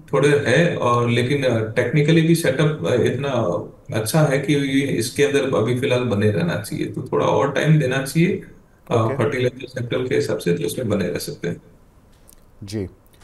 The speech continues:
Speaker 2: Shipping corporation पर सवाल है सर, जय पटेल जी का, अ, पूछ रहे हैं कि एक सौ सात share हैं, तीन सौ रुपये के प्राइस के,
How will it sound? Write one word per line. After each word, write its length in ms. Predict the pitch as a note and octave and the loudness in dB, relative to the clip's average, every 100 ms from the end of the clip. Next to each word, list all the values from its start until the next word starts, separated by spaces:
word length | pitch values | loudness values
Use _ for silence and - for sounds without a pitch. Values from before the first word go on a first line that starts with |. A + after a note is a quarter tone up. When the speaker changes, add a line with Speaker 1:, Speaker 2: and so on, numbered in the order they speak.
| - | -20
Speaker 2:
Shipping 340 | - E3+ A3 | -4 0 2
corporation 480 | G#3 D#3+ D#3+ D3 D#3+ | 4 2 2 0 0
पर 100 | D3+ | -2
सवाल 340 | D3 C#3 C3 C3+ | 0 2 2 2
है 60 | |
सर, 120 | C3+ | 0
जय 180 | D3+ B2+ | 0 2
पटेल 340 | C3+ C3+ C3+ B2 | 2 2 0 -2
जी 120 | B2 | -4
का, 220 | D3+ D3 | 2 2
अ, 300 | D3+ C3 B2+ | 2 2 2
पूछ 340 | A#2+ D#3 D#3 | 0 -6 -2
रहे 160 | D#3 C#3+ | 0 0
हैं 140 | D3 | -2
कि 300 | D3 D#3 D#3 - | -4 -4 -4 -4
एक 160 | C3+ | -6
सौ 100 | - | -6
सात 300 | D#3 C#3+ C#3 | -2 0 0
share 240 | - C#3+ C3 | -2 -4 -2
हैं, 100 | E3+ | -4
तीन 240 | D#3 C3+ | -6 -6
सौ 100 | C3 | -2
रुपये 180 | C#3+ C#3+ | -2 -2
के 100 | C#3+ | -4
प्राइस 360 | C#3 A#2+ A2+ - | -2 -2 -2 -6
के, 160 | D3 | -8